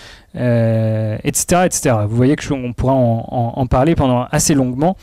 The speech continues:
Et la complexité, ça va être de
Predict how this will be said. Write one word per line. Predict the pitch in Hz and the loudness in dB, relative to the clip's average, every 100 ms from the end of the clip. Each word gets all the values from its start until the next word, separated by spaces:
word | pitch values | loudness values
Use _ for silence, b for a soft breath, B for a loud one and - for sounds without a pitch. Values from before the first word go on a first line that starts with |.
| B B B - | B B B -2
Et | 143 | 0
la | 165 | 2
complexité, | 196 180 180 - 147 214 220 | 2 2 0 -2 0 0 2
ça | 156 | 2
va | 135 | 2
être | 185 - 180 165 | 2 0 -6 -2
de | 139 135 135 | 2 2 0